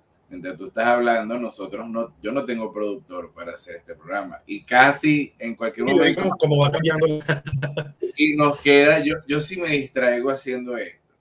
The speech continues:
Speaker 1: y al final yo no tuve que hacer nada muy, yo no tuve que hacer alguna operación o algo muy complicado o un estudio muy complicado para poder llegar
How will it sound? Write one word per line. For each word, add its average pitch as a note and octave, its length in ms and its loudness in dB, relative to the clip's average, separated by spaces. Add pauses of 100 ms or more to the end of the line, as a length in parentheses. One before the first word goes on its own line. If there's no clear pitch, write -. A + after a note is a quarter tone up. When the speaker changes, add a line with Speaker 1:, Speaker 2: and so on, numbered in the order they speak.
(560)
Speaker 1:
y C3+ 80 0
al C#3 100 2
final D#3+ 420 0
yo C#3 120 -2
no B2+ 160 -6
tuve C#3 340 -2
que C3 120 -4
hacer G#2 360 -8
nada F#2 580 -6 (160)
muy, F#2+ 880 -20
yo F#2+ 100 -20
no G#2 120 -20
tuve A#2 240 -10
que A#2 100 -14
hacer G#2 240 -8
alguna A2 560 -6
operación F#2 840 -10
o F2 60 -14
algo F2 180 -16
muy G2 220 -20
complicado F#2+ 1040 -2
o F2 200 -10
un F2+ 140 -12
estudio G2+ 640 -2
muy G#2+ 460 -8
complicado F#2+ 680 -6
para G2 220 -6
poder E2 240 -14
llegar F2+ 460 -6